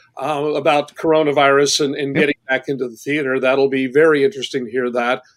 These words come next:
Speaker 1: Uh, Mary Young is doing one on, you know, something new we're dealing with in the theater. It's how to have intimacy on stage in this new era of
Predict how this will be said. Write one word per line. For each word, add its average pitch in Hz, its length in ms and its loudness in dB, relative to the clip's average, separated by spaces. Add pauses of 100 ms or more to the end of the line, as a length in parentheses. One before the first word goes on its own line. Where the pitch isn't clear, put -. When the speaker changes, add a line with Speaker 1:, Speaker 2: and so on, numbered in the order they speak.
(240)
Speaker 1:
Uh, 127 120 0
Mary 160 320 2
Young 156 220 2
is 151 120 -2
doing 156 320 0
one 147 380 0
on, 143 460 -4 (420)
you 214 80 2
know, 180 100 6
something 202 380 4
new 202 180 8
we're 185 180 6
dealing 151 380 2
with 139 220 0
in 139 100 -2
the 127 100 -6
theater. 147 400 0
It's 139 160 0
how 180 300 -2
to 165 380 2 (380)
have 156 160 4
intimacy 175 640 0
on 147 240 -6
stage 139 760 -2
in 156 160 -8
this 147 260 -4
new 156 500 -2
era 131 460 2
of 131 140 -4